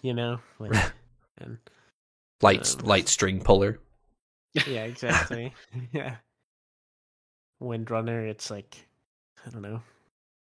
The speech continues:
Speaker 1: Wind Jaywalker. I don't even know.
Speaker 2: <laughs>
Speaker 1: Like, <laughs> but, <laughs> but yeah, this was really cool to see. Like, I, I was a little surprised. Um, but that was really awesome.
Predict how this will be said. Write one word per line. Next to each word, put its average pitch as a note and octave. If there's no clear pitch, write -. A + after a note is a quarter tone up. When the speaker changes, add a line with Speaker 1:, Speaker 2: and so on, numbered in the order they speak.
Speaker 1:
Wind A2
Jaywalker. A2
I A#2
don't A2+
even G#2
know. -
Speaker 2:
<laughs> E3+
Speaker 1:
Like, D3+
<laughs> -
but, -
<laughs> D#3+
but C#3+
yeah, C3+
this B2+
was F3
really D#3+
cool D3
to B2+
see. A#2+
Like, G#2+
I, A#2
I -
was D3
a D3
little D#3
surprised. A2+
Um, A2
but A#2
that B2
was D#3+
really B2+
awesome. G#2+